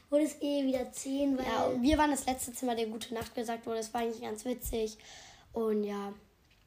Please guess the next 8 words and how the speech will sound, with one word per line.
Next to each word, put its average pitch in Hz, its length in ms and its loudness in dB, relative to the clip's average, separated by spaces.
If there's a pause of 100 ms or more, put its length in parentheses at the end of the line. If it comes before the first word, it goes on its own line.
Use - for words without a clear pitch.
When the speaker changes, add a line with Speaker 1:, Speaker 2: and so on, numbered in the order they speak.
(200)
Speaker 2:
genau. 262 320 4 (380)
Ähm, 311 500 4 (760)
dann 320 260 8
war 339 80 8
nochmal 302 320 6
das 285 320 0
Highlight. 226 600 0
Also, 240 420 2